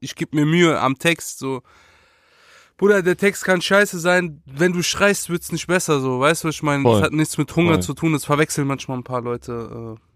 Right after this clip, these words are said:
Speaker 1: äh, ja.
Speaker 2: Hu-, hundert Prozent. Und, äh, also Hunger heißt ja nichts anderes als, wir sehen doch, wir sehen doch das Potenzial in Samra, so. Wir sehen doch, was der Typ kann, wenn er will.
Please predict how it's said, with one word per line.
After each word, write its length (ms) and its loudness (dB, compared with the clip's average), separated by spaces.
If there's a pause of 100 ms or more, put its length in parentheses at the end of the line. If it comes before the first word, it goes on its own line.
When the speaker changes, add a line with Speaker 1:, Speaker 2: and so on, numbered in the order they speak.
(380)
Speaker 1:
äh, 60 -10
ja. 120 -2 (140)
Speaker 2:
Hu-, 80 -10
hundert 220 -2
Prozent. 260 -6
Und, 360 2
äh, 420 2 (360)
also 240 2
Hunger 260 4
heißt 260 -2
ja 60 -2
nichts 240 -4
anderes 400 -2
als, 480 -2 (200)
wir 260 2
sehen 360 2
doch, 180 -2 (120)
wir 200 -4
sehen 240 2
doch 120 0
das 180 -8
Potenzial 640 -2
in 80 -4
Samra, 380 -2
so. 200 -6
Wir 80 -2
sehen 280 4
doch, 220 2
was 220 -2
der 140 -6
Typ 340 -6
kann, 360 2
wenn 140 2
er 180 0
will. 280 2